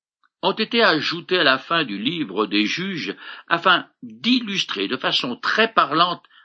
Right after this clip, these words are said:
l'apostasie religieuse, la décadence morale et l'anarchie sociale et politique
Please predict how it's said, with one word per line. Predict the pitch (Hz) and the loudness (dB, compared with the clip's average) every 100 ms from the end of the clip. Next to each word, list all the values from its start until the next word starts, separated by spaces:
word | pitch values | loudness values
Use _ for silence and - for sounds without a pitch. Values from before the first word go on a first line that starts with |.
| - | -4
l'apostasie | 117 147 - - 156 - 143 120 104 127 110 | 0 0 -2 -4 -4 -2 0 0 0 -6 -8
religieuse, | 78 113 101 78 80 73 - - - | -4 -4 -2 -6 -8 -8 -12 -20 -6
la | 123 113 | -4 -4
décadence | - 180 - 139 139 120 - | -2 -2 0 0 0 0 -2
morale | 123 135 143 139 131 - - | -2 4 4 4 -4 -14 -4
et | - | 2
l'anarchie | 139 175 175 160 - 110 | 2 2 0 0 2 0
sociale | - 190 165 - 185 180 180 - | -2 -2 -2 0 0 -2 -6 -6
et | 170 | -4
politique | - 139 110 - 147 - | -2 -2 0 -2 -2 -4